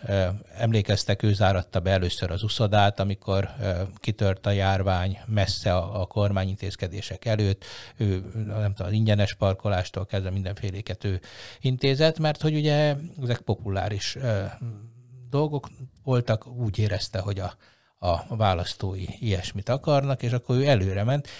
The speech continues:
Különösebben a tények nyilván nem zavarják, érzésre politizál, és, és hát bármikor,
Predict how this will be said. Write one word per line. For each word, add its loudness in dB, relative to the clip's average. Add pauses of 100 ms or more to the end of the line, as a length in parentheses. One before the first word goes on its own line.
Különösebben 6
a 4
tények 0
nyilván 2
nem 0
zavarják, 0
érzésre -2
politizál, 0 (340)
és, -4
és -2 (260)
hát -4
bármikor, -2